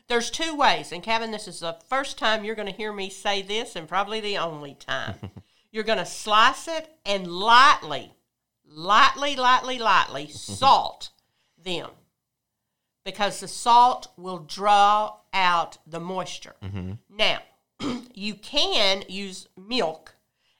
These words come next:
Speaker 1: and soak it in your milk. The milk will temper the bitterness, but it will actually make the eggplant extra crispy or, or creamy.
Speaker 2: Mm-hmm.
Speaker 1: And it will, the eggplant will act like a sponge, and it will soak all that milk up.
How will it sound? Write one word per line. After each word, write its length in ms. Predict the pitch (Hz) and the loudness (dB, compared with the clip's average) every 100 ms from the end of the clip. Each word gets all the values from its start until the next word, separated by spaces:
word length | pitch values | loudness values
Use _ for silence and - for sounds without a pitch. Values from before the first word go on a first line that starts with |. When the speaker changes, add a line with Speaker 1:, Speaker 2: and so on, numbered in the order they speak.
| _ | _
Speaker 1:
and 160 | 214 196 | -8 -6
soak 420 | - 233 226 240 | -2 0 0 -4
it 140 | 233 | -6
in 240 | - 208 202 | -6 -6 -6
your 180 | 196 190 | -6 -6
milk. 640 | 190 240 190 - _ - _ _ _ _ _ | -8 -6 -6 -8 _ -20 _ _ _ _ _
The 100 | 196 | -8
milk 440 | 202 294 370 370 | -6 -2 -4 -4
will 300 | 208 196 196 - | -6 -6 -8 -16
temper 680 | - 381 453 - 165 160 - | -10 -8 -8 -6 -8 -8 -16
the 80 | 190 | -18
bitterness, 720 | 165 226 170 135 113 - _ _ _ _ _ - | -6 -4 -4 -10 -14 -16 _ _ _ _ _ -2
but 120 | 220 | 0
it 120 | 196 | 0
will 240 | 190 - - | -4 -6 -2
actually 520 | 285 320 - 302 294 | -4 -2 -6 -4 -6
make 320 | 247 220 214 | -4 -4 -4
the 160 | - - | -10 -6
eggplant 540 | 208 208 - 214 190 - | -6 -8 -6 -4 -4 -8
extra 480 | - 208 - - 190 | -8 -8 -10 -12 -14
crispy 800 | - - - 339 339 - 135 - 202 | -14 -18 -10 -10 -10 -16 -18 -8 -6
or, 200 | 185 - _ - | -6 -8 _ -14
or 80 | 175 | -14
creamy. 680 | - - 339 359 196 123 - | -16 -8 -4 -4 -4 -10 -8
Speaker 2:
Mm-hmm. 340 | 104 107 113 220 _ _ _ _ | -4 -4 -6 -8 _ _ _ _
Speaker 1:
And 340 | 233 240 226 | 2 2 0
it 160 | 233 214 | -2 -4
will, 240 | 214 208 185 | -6 -10 -10
the 120 | 196 | -4
eggplant 480 | 190 180 - 262 185 | -2 -4 -4 -6 -4
will 100 | 175 | -4
act 240 | 226 254 | -4 -4
like 180 | 254 254 | -6 -6
a 40 | 254 | -14
sponge, 540 | - 208 196 185 185 | -8 -4 -4 -6 -10
and 100 | 185 | -10
it 80 | 156 | -10
will 120 | 160 | -14
soak 400 | 156 - 240 240 | -14 -6 -6 0
all 160 | 220 202 | 0 0
that 240 | 185 180 | -2 -6
milk 320 | 180 170 165 | -8 -10 -8
up. 300 | 175 143 - | -6 -6 -10